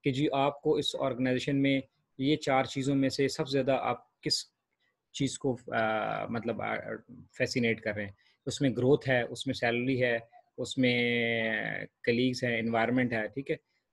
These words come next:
तो आप कहते हैं, "यार, मैं इस ऑर्गेनाइजेशन में जो सबसे ज़्यादा अच्छी जो मुझे बात लगती है कि यहाँ पे ग्रोथ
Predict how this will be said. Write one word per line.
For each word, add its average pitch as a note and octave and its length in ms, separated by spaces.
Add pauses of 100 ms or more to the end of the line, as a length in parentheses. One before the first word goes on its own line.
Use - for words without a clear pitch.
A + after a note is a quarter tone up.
तो C3+ 60
आप C3 180
कहते C#3 200
हैं, C3+ 80
"यार, C3 160
मैं B2+ 280
इस C3 160
ऑर्गेनाइजेशन A#2+ 340
में B2 240
जो A#2+ 220
सबसे - 340
ज़्यादा C3+ 200
अच्छी C3+ 200
जो C3+ 100
मुझे B2 180
बात A2+ 240
लगती A2+ 260
है A#2 80
कि A#2 100
यहाँ A#2 180
पे A2 120
ग्रोथ B2 300